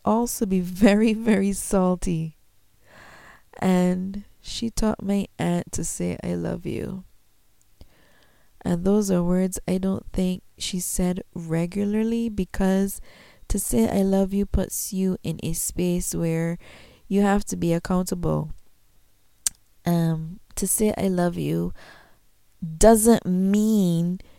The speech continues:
you are waiting for the other person to say it. It's said so that the person hearing it knows that they are loved. You know,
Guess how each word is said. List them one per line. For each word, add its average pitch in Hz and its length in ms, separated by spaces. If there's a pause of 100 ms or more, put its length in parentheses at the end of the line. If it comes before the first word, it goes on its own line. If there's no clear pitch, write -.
you 196 200
are 165 140
waiting 170 300
for 180 140
the - 140
other 170 160
person 165 340
to 156 120
say 156 440
it. - 220 (460)
It's - 200
said 185 640 (680)
so 190 420
that 165 260
the - 80
person 202 500
hearing 208 540
it 165 220 (540)
knows 180 840 (240)
that 160 240
they 175 220
are 170 180
loved. 160 580 (880)
You 170 140
know, 170 420